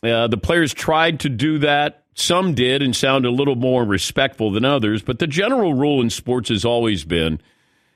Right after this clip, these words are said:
in my forty years of doing this, the cover-up is often worse than the crime.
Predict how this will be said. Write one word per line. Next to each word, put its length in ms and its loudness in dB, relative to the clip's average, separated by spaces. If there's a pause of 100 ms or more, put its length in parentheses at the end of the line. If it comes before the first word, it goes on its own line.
(140)
in 140 2
my 180 2
forty 420 -2
years 580 0
of 140 -2
doing 360 -2
this, 340 -4 (360)
the 120 -4
cover-up 560 0
is 160 0
often 340 0
worse 300 0
than 180 -2
the 80 -2
crime. 420 -2